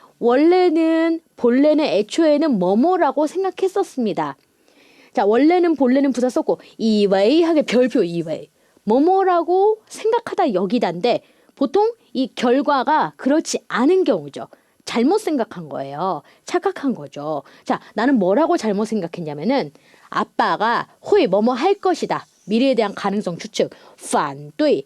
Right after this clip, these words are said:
반대할 것이다. 내가 출국해서 유학하는 것, 즉 해외 유학하는 것을 아빠가 반대할 거라고 나는 원래 생각을 했었는데, 생각을 했었는데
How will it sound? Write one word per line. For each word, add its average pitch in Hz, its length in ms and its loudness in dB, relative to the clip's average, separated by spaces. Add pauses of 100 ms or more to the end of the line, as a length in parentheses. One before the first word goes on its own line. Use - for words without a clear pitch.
반대할 196 840 -2
것이다. 180 640 -4 (280)
내가 269 600 2 (300)
출국해서 320 800 2
유학하는 196 460 -2
것, 220 100 -2
즉 220 140 -4
해외 370 480 2
유학하는 185 540 -4
것을 160 580 0 (400)
아빠가 165 480 -6
반대할 262 720 -2
거라고 220 560 0
나는 185 240 -2
원래 170 760 0 (360)
생각을 339 580 0
했었는데, 190 1120 -2
생각을 269 380 -2
했었는데 220 920 -2